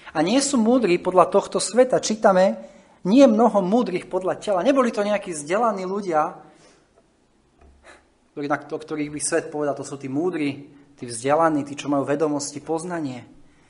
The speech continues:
Nie, ich múdrosť spočívala niekde inde. A tá skutočná múdrosť bola,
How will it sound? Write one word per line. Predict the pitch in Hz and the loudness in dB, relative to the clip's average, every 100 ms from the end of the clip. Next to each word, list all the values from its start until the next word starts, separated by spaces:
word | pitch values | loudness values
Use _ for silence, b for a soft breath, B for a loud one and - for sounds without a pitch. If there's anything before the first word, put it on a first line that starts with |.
| b b b _ - | b b b _ -14
Nie, | 156 135 | -12 -10
ich | 139 131 | -12 -10
múdrosť | 156 170 139 123 | -10 -8 -10 -10
spočívala | - 151 - 143 135 131 | -12 -12 -12 -12 -12 -10
niekde | 127 127 123 123 | -12 -14 -16 -18
inde. | 127 127 120 113 _ b b b b | -16 -16 -18 -20 _ b b b b
A | - | -12
tá | 135 | -10
skutočná | - 165 165 - 160 | -10 -8 -8 -4 -4
múdrosť | 160 165 139 120 - 135 | -2 -4 -6 -10 -12 -12
bola, | 131 139 110 120 | -8 -8 -8 -12